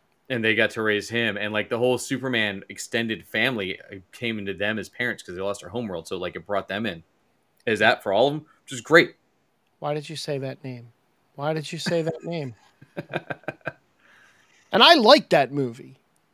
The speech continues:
Speaker 2: But speaking of Superman, I got to watch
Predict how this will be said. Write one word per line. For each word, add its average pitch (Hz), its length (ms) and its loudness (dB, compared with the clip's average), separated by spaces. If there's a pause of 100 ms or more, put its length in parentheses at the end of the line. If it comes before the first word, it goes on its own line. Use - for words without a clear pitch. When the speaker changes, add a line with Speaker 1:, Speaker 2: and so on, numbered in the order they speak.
(220)
Speaker 2:
But 196 160 0
speaking 339 400 4
of 247 100 2
Superman, 127 640 -2 (1600)
I 269 240 10
got 269 220 8
to 214 120 2
watch 143 640 2